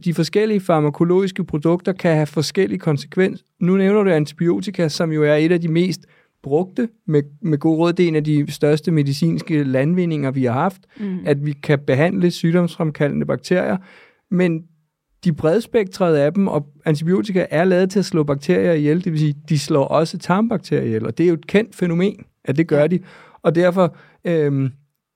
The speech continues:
Speaker 1: det, som du har oplevet med, med at få et probiotisk, som jo er levende bakterier, kosttilskud i forbindelse med,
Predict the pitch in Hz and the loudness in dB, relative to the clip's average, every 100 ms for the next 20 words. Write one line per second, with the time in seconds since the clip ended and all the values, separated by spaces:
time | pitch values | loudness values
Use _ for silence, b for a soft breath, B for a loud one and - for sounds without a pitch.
0 | - 180 185 170 175 151 160 185 175 147 | -4 -2 0 0 0 0 0 0 0 0
1 | 143 135 135 _ - 143 135 127 120 117 | 0 0 0 _ -4 0 0 2 2 0
2 | 117 - 165 147 - 180 180 170 156 147 | 0 -2 -2 -4 -4 -4 0 0 -2 -4
3 | 156 143 - - 139 135 135 127 135 156 | -8 -8 -14 -8 -4 0 2 2 2 2
4 | 175 147 139 156 151 156 156 - 175 170 | 2 -2 0 0 2 0 -2 -2 -2 -2
5 | - 180 160 - 175 160 175 147 156 165 | -2 -2 -2 -2 0 0 0 -6 -2 0
6 | 190 180 160 147 | 0 0 0 2